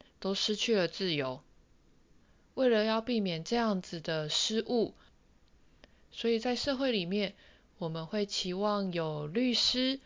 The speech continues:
法官、检察官等等不同的执法单位，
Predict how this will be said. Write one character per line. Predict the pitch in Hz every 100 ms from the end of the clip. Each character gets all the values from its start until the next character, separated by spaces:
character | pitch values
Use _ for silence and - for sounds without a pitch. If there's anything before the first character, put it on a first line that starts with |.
| - - -
法 | - 160 143
官、 | - 208 220 220 - _
检 | - 165 156
察 | - 156
官 | - 202 220 - _ _
等 | 196 233
等 | 247
不 | 208
同 | 269 220
的 | 190 180
执 | - 190
法 | 180 160
单 | 175 175
位， | 185 175